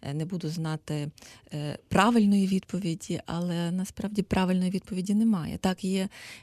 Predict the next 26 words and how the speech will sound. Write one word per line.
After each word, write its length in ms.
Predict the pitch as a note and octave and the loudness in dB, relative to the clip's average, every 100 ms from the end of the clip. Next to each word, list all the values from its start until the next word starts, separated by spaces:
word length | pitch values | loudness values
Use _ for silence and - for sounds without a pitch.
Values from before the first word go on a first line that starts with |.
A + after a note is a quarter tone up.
| - | -6
ідея, 440 | F3+ F3 F#3 F3 | -4 2 4 4
яку 260 | E3 D#3 - | 2 0 -6
хотів 420 | - F3 - E3 F3 | -8 -10 -6 -8 -6
закласти 460 | - - F3 - | -10 -6 -6 -4
художник, 520 | F#3 G3 D#4 B3+ A3+ | -4 0 2 6 4
бо 140 | G3 F3+ | 4 2
мистецтво — 540 | F#3 - F3 - - - | 2 0 -4 -4 -10 -6
це 80 | F3 | -4
не, 120 | E3+ | -2
не 180 | F3+ F3 | -2 0
про 180 | F3 | 0
красиве, 520 | E3+ F#3+ F3 G#3+ G#3+ - | 0 0 2 4 4 4
а 100 | - | 2
про 320 | - F3+ - - _ - | 2 0 0 -6 _ -12
якусь 240 | - F#3+ | -2 0
важливу 360 | F3+ F3+ F3 - | 2 2 0 0
ідею, 440 | F#3+ F3 B2 C#3+ | 2 4 4 2
в 80 | D3+ | -2
першу 320 | - D3 - | -2 -2 -2
чергу, 300 | - E3+ F3 | -4 -2 -2
хо-, 140 | G#3+ - - | -4 -8 -18
хоча 340 | - A#3+ A#3+ | -4 -4 -2
часто 360 | - G3+ - A3+ | -2 -4 -4 -6
про 160 | - | -6
красиве 360 | - A3 E4 B3+ | -6 -6 -2 -2
теж. 280 | G#3+ G3+ | 0 0